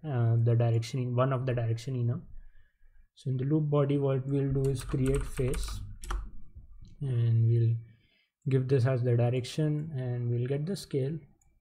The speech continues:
we'll get the scale, and position I won't provide anything. If you don't provide anything to the position, it would be zero zero zero, that's the origin.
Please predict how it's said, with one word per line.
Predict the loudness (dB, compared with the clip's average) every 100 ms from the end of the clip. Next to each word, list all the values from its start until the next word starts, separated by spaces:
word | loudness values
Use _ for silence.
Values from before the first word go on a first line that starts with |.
| _ _ _ _ _ _ -16 -8
we'll | -2 2
get | 4 2 2
the | -2
scale, | -4 -4 0 0 -2 -8 _ _ _ -8
and | -4 -2 0
position | 2 4 2 2 0 0
I | 0
won't | 0 2
provide | 0 0 0
anything. | -2 -2 -2 -4
If | -2
you | 0
don't | 0 0
provide | 0 -2 -2
anything | -4 -4 -4 -4
to | -2
the | -2
position, | 0 -2 -2 -2
it | -4 -2
would | -2 -4 -8 _ _ -4
be | 0 2
zero | 4 4 2
zero | 2 0 0
zero, | 2 0 -2
that's | -4 -4 -2
the | 0
origin. | 2 2 0 -2